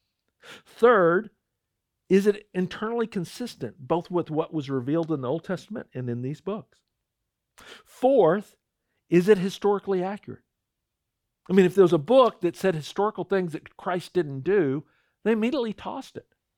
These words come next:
They looked at it. And then the final thing they said, "Is there spiritual attestation? Does it present the gospel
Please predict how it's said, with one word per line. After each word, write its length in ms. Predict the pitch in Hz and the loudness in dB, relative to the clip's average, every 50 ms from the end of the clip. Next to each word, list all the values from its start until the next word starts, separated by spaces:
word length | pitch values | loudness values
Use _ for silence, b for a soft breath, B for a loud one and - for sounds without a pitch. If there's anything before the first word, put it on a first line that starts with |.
| _ - | _ -2
They 80 | 165 175 | 0 2
looked 260 | 185 202 226 - - | 2 2 2 0 -6
at 160 | 185 123 107 | -10 -10 -10
it. 80 | - _ _ _ _ _ _ _ _ _ _ _ _ _ B B B B - 131 _ - | -12 _ _ _ _ _ _ _ _ _ _ _ _ _ B B B B -20 -18 _ -2
And 160 | 185 185 196 | -2 0 2
then 140 | 220 254 247 | 2 2 0
the 60 | 196 | -2
final 360 | - - 220 254 302 302 277 | -2 -2 -2 -2 0 -2 -2
thing 240 | 208 - 190 185 175 | 0 0 0 0 0
they 100 | 170 160 | -2 -6
said, 240 | - - 185 180 - - | -4 -4 -4 -4 -4 -2
"Is 180 | 175 196 190 185 | -4 -2 -2 0
there 100 | 185 170 | -4 -4
spiritual 540 | - - - - 220 240 254 - - 220 - - | -4 -8 -12 -10 -10 -10 -10 -8 -10 -10 -8 -8
attestation? 680 | 175 185 175 - - - - 160 151 139 - - 104 _ _ _ _ _ _ _ _ _ _ _ _ _ | -8 -8 -8 -12 -14 -6 -4 -4 -4 -6 -8 -16 -18 _ _ _ _ _ _ _ _ _ _ _ _ _
Does 280 | - 196 226 233 226 247 | 4 4 4 4 2 -4
it 260 | 247 233 _ _ _ | -10 -10 _ _ _
present 500 | - 190 185 170 147 160 180 185 _ - | -4 -4 -4 -2 -2 -4 -4 -6 _ -12
the 80 | 160 | -14
gospel 760 | 147 131 147 139 151 160 147 - _ - - 117 101 95 87 | -12 -10 -10 -10 -10 -12 -14 -16 _ -10 -10 -10 -10 -10 -14